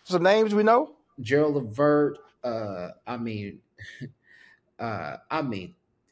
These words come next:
Speaker 2: Essence Atkins, Miguel Nunez, Carl Payne, uh, Patrice Lovely. I mean, it, it's so many of us, man. It was so many of 'em. I met 'em. Uh, Robin Givens. I
Speaker 1: Mm-hmm.
Speaker 2: mean, there were,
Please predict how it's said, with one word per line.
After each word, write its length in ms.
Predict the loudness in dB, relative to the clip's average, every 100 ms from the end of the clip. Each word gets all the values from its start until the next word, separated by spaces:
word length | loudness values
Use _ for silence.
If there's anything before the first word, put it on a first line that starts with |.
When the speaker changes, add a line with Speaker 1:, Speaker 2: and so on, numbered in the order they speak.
| _ _ _ _ _
Speaker 2:
Essence 340 | -2 -2 -4 -4
Atkins, 680 | -2 -2 -4 -8 -8 -10 -10
Miguel 420 | -4 0 0 0
Nunez, 880 | -2 -4 -4 -4 -4 -4 -4 -6 -8
Carl 440 | -6 -2 -2 -4
Payne, 840 | -8 -8 -8 -6 -8 -8 -10 -10 -12 -16 -20 -20 _ _
uh, 260 | -10 -8 -8
Patrice 560 | -12 -14 -8 -8 -8 -8
Lovely. 680 | -6 -6 -6 -8 -8 -8
I 120 | -8
mean, 400 | -8 -8 -10 -12 -18 _ _ _ _
it, 220 | -6 -4 0
it's 300 | -2 -2 -4
so 160 | -2
many 320 | -2 -4 -6
of 180 | -6 -10
us, 180 | -16 -20
man. 320 | -14 -12 -12 -6
It 100 | -4
was 220 | -4 -6
so 180 | -6 -6
many 280 | -6 -6 -8
of 120 | -10
'em. 140 | -14 -14
I 100 | -10
met 260 | -8 -8
'em. 160 | -8 -12 _
Uh, 260 | -14 -12 -10 -2
Robin 360 | 0 0 -2
Givens. 680 | -4 -4 -4 -8 -10 -16 -20 _ -20 -20 -20 _ _ -6
I 140 | -4
Speaker 1:
Mm-hmm. 140 | -2
Speaker 2:
mean, 460 | -4 -8 -8 -10 -10 0
there 140 | 2
were, 220 | 2 -2